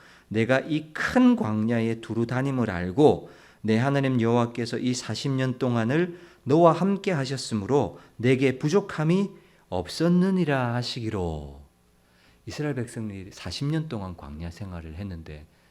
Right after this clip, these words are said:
부족함이 있었어요, 없었어요? 부족함이 없었대요. 그래서 다윗의 개인적인 고백이기도 하지만 이스라엘 백성 전체의 고백인 거예요. 여러분들도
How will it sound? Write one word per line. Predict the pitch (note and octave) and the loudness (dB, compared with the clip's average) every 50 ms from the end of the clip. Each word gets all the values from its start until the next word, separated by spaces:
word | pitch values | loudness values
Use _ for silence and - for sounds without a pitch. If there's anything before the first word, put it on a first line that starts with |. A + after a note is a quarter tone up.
| _ - | _ -16
부족함이 | - B2+ B2+ C#3 C3+ - A#2+ G#2 G2+ A2+ | -10 -8 -8 -8 -6 -6 -6 -6 -6 -6
있었어요, | C3+ - B2 G#2 - - - F#2 F2 F2 | -6 -6 -6 -8 -8 -8 -10 -8 -8 -8
없었어요? | E2+ - - - E2 - - E2+ D2 C#2+ - - _ _ _ _ _ _ _ _ - _ - | -10 -12 -14 -16 -16 -14 -14 -14 -14 -14 -16 -20 _ _ _ _ _ _ _ _ -20 _ -16
부족함이 | - - D3 G3 - - - - F3+ F3 F#3 D#3 | -12 -10 -10 -10 -10 -12 -8 -6 -4 -4 -4 -4
없었대요. | F2+ D#2 - - F2+ D#2+ - - D#2 C#2+ C2+ C2 - _ _ _ _ _ _ _ _ _ _ _ _ _ _ _ _ _ _ _ | -6 -8 -10 -12 -12 -12 -12 -12 -12 -12 -12 -14 -18 _ _ _ _ _ _ _ _ _ _ _ _ _ _ _ _ _ _ _
그래서 | - E3+ D#3+ D#3+ | -8 -6 -4 -4
다윗의 | - - - G#2+ D3 G3+ - - - | -4 -2 -2 0 0 0 -2 -2 -4
개인적인 | - B2 A2+ B2 D3+ E3 E3+ G#3 G3+ G#3 F#3 C#3 | -4 -2 -2 0 2 2 2 2 2 2 0 0
고백이기도 | - B2 A2+ B2 C3 A#2 A#2+ A2 B2 A#2+ - G#2+ G2+ | 0 -2 -2 -2 -2 -2 -2 -4 -4 -4 -6 -6 -8
하지만 | F#2 F2+ F2 F#2+ G2 A2 C#3 D3+ B2 E2+ D#2 D2+ - _ _ _ _ - - _ _ _ - | -8 -8 -8 -8 -8 -8 -6 -6 -8 -8 -10 -14 -18 _ _ _ _ -20 -20 _ _ _ -8
이스라엘 | C#3 B2 - - F#3+ G#3+ G3 F3+ F3+ | -6 -4 -2 0 2 2 2 2 2
백성 | E3 D#3 D#3 - D3+ C#3+ C3+ | 0 -2 -2 -2 -2 0 0
전체의 | - - D#3 G3 B3+ B3+ - - E3 A#2+ A2 | 2 4 6 6 6 4 2 -2 -2 -2 -2
고백인 | - - F#2 E2+ F2+ E2 E2 D#2+ D#2 D#2 | -4 -6 -8 -8 -8 -8 -8 -10 -12 -12
거예요. | - D#2 D2+ D2 D2 D#2 D#2+ E2 D#2+ D2 C#2+ D2+ - _ _ _ _ _ _ _ _ _ _ _ _ _ _ - | -12 -14 -14 -14 -14 -14 -14 -16 -16 -18 -20 -20 -20 _ _ _ _ _ _ _ _ _ _ _ _ _ _ -4
여러분들도 | C3 D3 C#3+ B2+ B2+ A#2 G#2 G#2+ G#2 A2 B2 A#2 G#2 E2+ D#2 - | -2 -2 0 -2 -2 -4 -4 -6 -4 -4 -2 -2 -4 -4 -8 -12